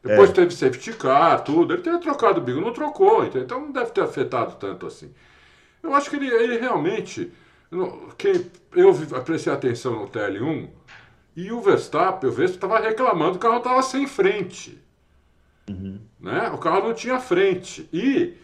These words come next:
Speaker 1: eles estavam ali no tempo. Estavam ali.
Speaker 2: Hum.
Speaker 1: Quando puseram a frente que o, que o, a dianteira, que o, que o Vespa gosta, matou o Pérez de novo, entendeu? Porque o carro fica traseiro.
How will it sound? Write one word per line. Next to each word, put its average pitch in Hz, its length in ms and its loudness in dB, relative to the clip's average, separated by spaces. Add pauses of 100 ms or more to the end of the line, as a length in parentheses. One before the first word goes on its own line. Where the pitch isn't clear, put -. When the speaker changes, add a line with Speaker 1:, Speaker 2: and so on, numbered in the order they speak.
(380)
Speaker 1:
eles 151 180 2
estavam 220 280 4
ali 254 240 2
no 226 120 0
tempo. - 540 -4 (840)
Estavam 147 300 -6
ali. 160 240 2 (120)
Speaker 2:
Hum. - 60 -16 (640)
Speaker 1:
Quando 302 480 4 (280)
puseram 180 480 4
a 147 40 2
frente 151 500 -4
que 147 120 -6
o, 107 300 4
que - 200 -8
o, 113 240 0
a 110 60 -2
dianteira, 113 600 -2
que - 120 -8
o, 95 320 -2 (360)
que 165 100 4
o 156 60 4
Vespa 127 480 0
gosta, 160 580 0 (260)
matou 277 420 -2
o 294 60 -2
Pérez 220 360 2
de 262 100 -6
novo, 202 440 2
entendeu? 104 380 -12 (440)
Porque 269 220 -4
o 208 120 2
carro 214 200 -4
fica 240 240 -6
traseiro. 240 760 2